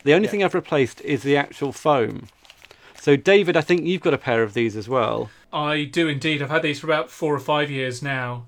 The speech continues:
Speaker 3: and they're still as good as new, and pretty much every T V sound recordist that I know also has these as well. They are the standard for, uh, E N G, for, uh, news crews and so on.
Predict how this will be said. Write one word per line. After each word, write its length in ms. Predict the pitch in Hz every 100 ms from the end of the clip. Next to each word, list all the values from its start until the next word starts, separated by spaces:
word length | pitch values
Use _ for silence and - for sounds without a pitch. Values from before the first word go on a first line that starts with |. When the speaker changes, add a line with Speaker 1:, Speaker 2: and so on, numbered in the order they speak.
| -
Speaker 3:
and 120 | 139
they're 120 | 135 127
still 200 | - 175
as 100 | -
good 140 | 175
as 140 | 151 143
new, 480 | 151 135 123 123 -
and 480 | 151 139 139 135 - _ _ _ -
pretty 240 | 190 170
much 500 | 147 151 - - - -
every 920 | 156 151 151 151 143 139 139 131 - _
T 200 | - 160
V 260 | 139 139 131
sound 380 | - 151 139 135
recordist 760 | 131 143 131 127 123 - - _ -
that 180 | 135
I 140 | 131 131
know 520 | 131 131 123 123 123 _ _ _ _ -
also 340 | 135 123 143
has 240 | 123 139 120
these 260 | 143 127
as 140 | 131 120
well. 180 | 131 123
They 180 | 139
are 160 | 135 131
the 80 | 123
standard 560 | - 139 131 127 120
for, 600 | 120 - 131 123 123 143 -
uh, 220 | 127 123 -
E 140 | 143
N 160 | 127 123
G, 300 | 123 123 123
for, 400 | 123 123 120 120 -
uh, 180 | 127 123 131
news 260 | 127 123
crews 320 | - 131 123 123
and 120 | 120
so 240 | - 120
on. 100 | 123